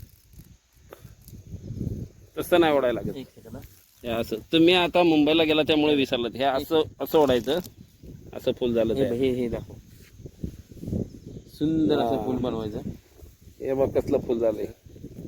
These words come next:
Speaker 1: गेलं उडून वारे.
Speaker 2: हे लहानपणी आम्ही करायचो.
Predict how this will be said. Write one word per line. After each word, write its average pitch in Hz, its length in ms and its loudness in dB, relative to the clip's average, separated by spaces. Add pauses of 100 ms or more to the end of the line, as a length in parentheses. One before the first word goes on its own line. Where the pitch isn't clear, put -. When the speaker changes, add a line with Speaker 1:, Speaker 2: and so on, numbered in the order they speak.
(680)
Speaker 1:
गेलं 165 320 6
उडून 123 260 0
वारे. 107 240 -4
Speaker 2:
हे - 1700 -18
लहानपणी 381 380 -8
आम्ही - 200 -8
करायचो. - 280 -6